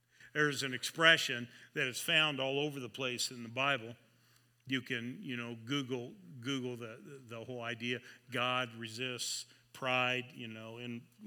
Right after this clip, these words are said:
one fashion or another. And you're gonna find multiple verses scattered throughout the New Testament that basically say,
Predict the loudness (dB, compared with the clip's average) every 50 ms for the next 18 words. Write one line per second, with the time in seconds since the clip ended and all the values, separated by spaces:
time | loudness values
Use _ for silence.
0 | -10 -6 -4 -4 -4 -4 -6 -8 -6 -6 -4 -2 -2 -2 -4 -4 -6 -6 -4 -4
1 | -2 0 2 2 2 0 -2 -4 -4 -6 -8 -14 -18 -18 -18 -14 -4 -2 0 2
2 | 2 2 0 0 0 2 4 4 4 2 2 2 2 2 0 -2 -4 -8 -8 -4
3 | 0 2 4 4 4 2 -2 -4 -2 -2 0 2 2 2 2 2 0 -4 -6 -2
4 | 2 4 4 4 4 0 -4 -4 -2 -2 -2 -2 -2 -2 0 -2 -2 -4 -6 -8
5 | -8 -8 -10 -12 -16 -18 -18 -8 2 4 4 6 8 8 6 6 6 4 0 -2
6 | -4 -4 -2 -2 0 0 2 4 4 4 6